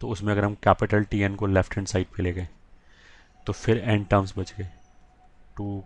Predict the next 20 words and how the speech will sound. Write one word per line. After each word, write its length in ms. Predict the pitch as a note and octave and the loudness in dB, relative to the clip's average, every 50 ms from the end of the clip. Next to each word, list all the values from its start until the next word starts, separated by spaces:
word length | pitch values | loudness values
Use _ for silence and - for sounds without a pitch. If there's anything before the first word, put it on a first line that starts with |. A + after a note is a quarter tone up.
| - - | -10 -6
प्लस 320 | G2 G2 F#2+ F#2 - - - - - | -4 -4 -4 -4 -6 -10 -16 -16 -6
ट्वेल्व 280 | - G2+ F#2 F2+ F#2 F#2 - - | -2 0 2 2 0 0 -4 -6
प्लस 240 | - F#2+ F#2 F2+ - - | -4 -2 -2 -2 -2 -4
सिक्सटीन 680 | - - G#2 - - - - - G2+ F#2+ F#2 F#2 F#2 - - | -6 -6 -8 -10 -12 -14 -12 -8 -8 -8 -8 -8 -12 -12 -6
प्लस 320 | - F#2+ F#2 F2+ - - - - - - - - - - - - - - _ _ | -4 -4 -4 -4 -6 -12 -16 -20 -20 -20 -20 -20 -20 -20 -20 -20 -20 -20 _ _
ट्वेंटी 340 | - F#2+ F#2 F2+ - G2+ G2 | -4 -4 -4 -4 -4 -6 -6
फ़ोर 300 | - - - G2+ F#2+ F#2 F2 - - | -6 -6 -6 -6 -6 -6 -8 -8 -6
प्लस 280 | F#2+ F#2 F2+ F2+ - - - | -4 -4 -4 -4 -6 -12 -14
थर्टी 460 | - - F#2+ F#2 F2 - - F#2+ F#2 F#2 - - | -8 -6 -4 -6 -4 -6 -8 -8 -8 -8 -10 -4
plus 300 | - G2 F#2 F2+ - - | -2 -2 -2 -2 -2 -6
and 120 | F#2 F#2 | -8 -8
so 140 | - - - | -10 -12 -12
on। 100 | F#2 F#2 - - - - - - - - - | -12 -12 -12 -16 -20 -20 -20 -20 -20 -20 -12
तो 120 | - G2 | -10 -10
ये 40 | F#2+ | -10
फिर 220 | - - - A2+ | -6 -4 -2 -2
कितने 300 | G2 - G#2 F#2+ G2+ G2+ | -2 -2 -2 -2 -2 -2
टर्म्स 280 | F#2 - G2 F#2+ F#2 F#2+ | 0 -2 -2 -2 -4 -6
हो 60 | G2 | -8
जाएंगे, 280 | F#2+ F#2 F#2 G2+ A#2 | -8 -8 -8 -8 -10